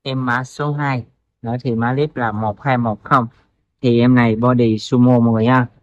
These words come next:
size khoảng hai mươi tám xăng ha. Đó thì mắt môi chuẩn chỉ hết nè,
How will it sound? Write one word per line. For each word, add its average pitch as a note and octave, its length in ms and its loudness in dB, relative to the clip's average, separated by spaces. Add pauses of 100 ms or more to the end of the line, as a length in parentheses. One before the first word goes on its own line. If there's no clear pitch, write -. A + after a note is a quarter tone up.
(160)
size A2+ 320 -2
khoảng A#2+ 260 -4
hai C3+ 140 -2
mươi A#2+ 160 0
tám B2 240 -2
xăng B2+ 200 0
ha. B2+ 180 0 (920)
Đó G2+ 300 -4
thì G2+ 220 -2
mắt A#2 220 -2
môi A#2 240 2
chuẩn G#2+ 280 -4
chỉ G#2+ 180 -4
hết B2+ 100 2
nè, A2 240 -2